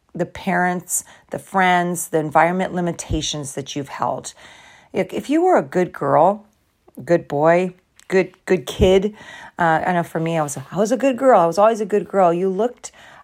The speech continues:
um, and you learned through your parents' limiting way of looking at life. You know, when you did well, you got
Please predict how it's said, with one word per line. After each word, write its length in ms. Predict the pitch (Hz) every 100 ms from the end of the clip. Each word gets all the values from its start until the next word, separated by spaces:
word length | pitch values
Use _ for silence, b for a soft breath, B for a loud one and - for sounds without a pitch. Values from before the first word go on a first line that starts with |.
| -
um, 420 | 196 180 165 - _ _ -
and 160 | 202
you 100 | 196
learned 360 | 190 202 220 214
through 140 | 202
your 120 | 185
parents' 500 | 180 - 185 180 -
limiting 320 | 180 170 165 151
way 200 | 147 151
of 160 | -
looking 280 | 160 - 151
at 100 | -
life. 460 | 135 120 107 - _ b b b -
You 80 | 160
know, 140 | 165
when 160 | 165 170
you 100 | 165
did 220 | 180 170
well, 520 | 160 160 185 269 294 _ _
you 100 | 214
got 320 | 214 233 226